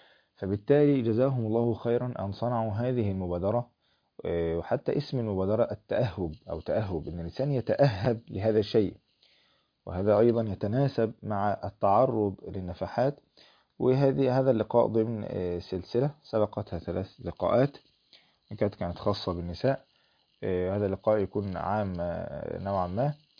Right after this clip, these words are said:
في، ويكون عنوان اللقاء تحت عنوان تثوير القرآن. وحقيقة هذا العنوان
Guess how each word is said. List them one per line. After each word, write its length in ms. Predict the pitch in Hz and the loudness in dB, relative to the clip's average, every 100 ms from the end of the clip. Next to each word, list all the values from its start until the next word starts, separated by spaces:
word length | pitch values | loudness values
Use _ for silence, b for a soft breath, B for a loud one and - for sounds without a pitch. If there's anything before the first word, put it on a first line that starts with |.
| b _ | b _
في، 340 | - 131 139 113 | 0 2 2 4
ويكون 540 | 139 131 127 156 151 | 4 4 2 0 0
عنوان 340 | 127 135 147 143 | 0 2 2 2
اللقاء 460 | 131 - 147 151 _ _ _ _ - - - | 0 6 6 6 _ _ _ _ -20 -20 -4
تحت 280 | 131 - - | -4 -2 -2
عنوان 460 | 107 117 127 127 120 | -2 0 0 0 -2
تثوير 520 | 110 - 131 131 117 | -4 2 4 6 6
القرآن. 460 | 104 - 87 76 71 _ - _ _ _ _ - _ _ _ _ b b b b b _ _ _ | 2 0 0 -2 -6 _ -20 _ _ _ _ -20 _ _ _ _ b b b b b _ _ _
وحقيقة 800 | - 110 107 156 - 180 170 170 | 6 6 6 2 2 2 2 2
هذا 340 | 151 151 160 151 | 4 4 4 4
العنوان 600 | 113 117 120 139 135 | 4 0 2 2 2